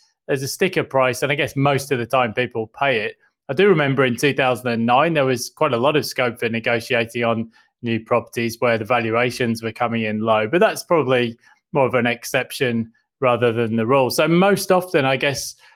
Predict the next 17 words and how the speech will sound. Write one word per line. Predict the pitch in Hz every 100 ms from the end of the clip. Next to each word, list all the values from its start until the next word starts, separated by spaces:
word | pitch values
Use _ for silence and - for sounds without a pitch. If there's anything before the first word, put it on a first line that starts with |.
| _
it's | 147 135
either | 156 151 139 131
private | - 175 143 123 -
treaty | 151 143 139 127 113
sales, | - 151 143 110 101 135 151
or | 185 175
sometimes | 226 202 185 165 139
if | 143
an | 143
auction | 143 - - 147 127
passes | 143 139 - 123 123
in, | 175 190
there | 156
might | 151 139
be | 139
a | 131
post-auction | - 139 135 143 - - 135 131